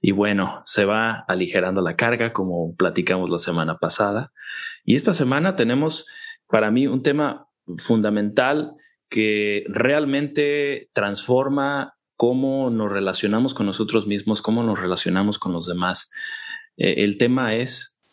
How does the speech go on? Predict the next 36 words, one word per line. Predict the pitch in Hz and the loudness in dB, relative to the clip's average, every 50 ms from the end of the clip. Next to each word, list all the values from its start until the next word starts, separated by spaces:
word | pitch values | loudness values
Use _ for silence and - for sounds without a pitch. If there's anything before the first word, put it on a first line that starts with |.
| _ _ _ _ | _ _ _ _
¿qué | - - 131 131 123 117 | 0 2 2 4 4 2
es | 127 123 - 110 | 0 0 0 0
la | 98 90 - | -2 -2 -2
presencia? | - - 82 - - 92 87 85 82 - - - - - - - _ _ - - - - - - _ | -4 -4 -4 -2 -2 -2 -2 -2 -2 -4 -4 -4 -6 -6 -8 -10 _ _ -20 -20 -20 -20 -20 -10 _
Se | - - 101 | 0 0 2
habla | 101 107 107 | 2 2 2
mucho | 113 127 131 135 - 123 | 4 2 2 2 2 2
de | 101 | 2
la | 98 95 92 | 0 0 0
presencia | - 98 90 - - 104 101 - - 110 104 98 95 87 - - - - | 0 -2 -2 0 0 0 0 2 2 2 2 2 2 0 -2 -6 -4 -2
en | 104 98 95 92 95 98 | 0 0 2 2 0 0
estos | 101 - - 110 104 - | -2 0 0 0 0 2
temas, | - 113 104 104 104 101 92 - - - - - - - - - | 2 2 2 2 2 0 -2 -4 -6 -10 -12 -18 -20 -20 -12 -4
no | - 127 | 0 0
solamente | 156 - 185 202 220 190 160 160 165 165 165 175 170 170 - - 98 80 | 2 4 4 4 4 2 2 0 0 0 0 2 2 2 0 -2 -2 -2
en | 104 110 | 0 0
los | 104 104 - - | 0 0 0 0
temas | - 123 135 143 139 131 - - - - - - - - | 2 2 2 2 0 -2 -4 -8 -10 -12 -12 -12 -10 -6
relacionados | - - 107 98 95 - - 98 98 117 127 127 - | -2 0 0 2 2 0 0 2 2 2 2 0 0
con | 120 104 95 | 0 0 0
la | |
espiritualidad, | 90 - - 98 90 87 - - 92 90 90 90 101 113 123 - | 0 -2 -2 -2 -2 0 0 2 2 2 2 2 2 0 0 0
sino | - - 98 95 90 - | 0 0 0 0 0 0
también | - 98 95 101 120 143 | 0 0 2 2 2 0
inclusive | 151 151 - 104 - - 120 120 139 | 0 0 0 -2 0 0 0 2 2
en | 139 | 2
los | 117 95 - - | 0 -2 -2 0
temas, | - 110 131 135 135 | 0 0 0 0 -2
por | - 104 95 | -2 -2 -2
ejemplo, | 87 - - 107 104 - 139 139 139 139 139 - - - - - - - - - - - _ - | 0 0 0 0 2 2 2 2 0 -2 -4 -10 -16 -16 -14 -12 -12 -12 -12 -14 -16 -18 _ -10
desde | - 98 101 101 98 92 95 92 | -2 0 0 0 2 0 -2 -2
el | 92 | 0
punto | - 117 120 117 139 | 2 0 2 2 2
de | 127 113 | 0 2
vista | 104 110 110 110 - 131 123 | 0 0 0 0 2 2 2
del, | 113 107 104 98 95 92 90 90 87 87 87 85 82 80 - | 4 2 2 0 0 0 0 -2 -2 -2 -2 -2 -4 -4 -6